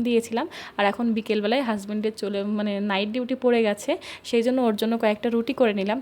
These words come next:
তিনটে রুটি করে নিলাম একটু মোটা মোটা করে, যেহেতু চিকেন থাকলে ও খেতে একটু ভালোবাসে মোটা রুটি, সেই জন্যই অনেক দিন এদিকে করা হয়নি। প্রায় এদিকে আবার কুড়ি পঁচিশ দিন হয়ে গেল, ওর জন্য আর মোটা রুটি করে দেওয়া হয়নি, তাই ভাবলাম আজকে একটু করে দিই। আর এখন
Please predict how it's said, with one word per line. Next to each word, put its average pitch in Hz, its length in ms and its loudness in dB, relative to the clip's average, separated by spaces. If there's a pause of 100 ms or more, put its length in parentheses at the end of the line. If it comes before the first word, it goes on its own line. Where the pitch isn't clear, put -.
তিনটে 254 260 2
রুটি 240 200 2
করে 214 200 0
নিলাম 202 220 -2
একটু 226 180 -6
মোটা 202 220 -2
মোটা 196 200 -4
করে, 196 240 -4
যেহেতু 226 260 -4
চিকেন 214 320 -2
থাকলে 214 260 -4
ও 262 80 0
খেতে 220 280 -4
একটু 208 200 -6
ভালোবাসে 226 540 2 (340)
মোটা 254 240 4
রুটি, 196 240 0
সেই 196 180 -2
জন্যই 226 340 -2
অনেক 208 280 0
দিন 240 120 2
এদিকে 226 260 2
করা 226 260 4
হয়নি। 220 320 0 (380)
প্রায় 233 240 6
এদিকে 233 300 0
আবার 233 180 0
কুড়ি 233 220 -2
পঁচিশ 233 340 -2
দিন 220 140 -6
হয়ে 226 260 4
গেল, 208 220 -2
ওর 226 140 4
জন্য 220 200 2
আর 214 80 4
মোটা 208 260 2
রুটি 214 200 2
করে 220 200 0
দেওয়া 202 220 2
হয়নি, 202 380 0 (320)
তাই 233 100 4
ভাবলাম 214 280 0
আজকে 196 260 0
একটু 214 180 -6
করে 240 280 4
দিই। 175 180 -4 (420)
আর 220 100 4
এখন 220 220 0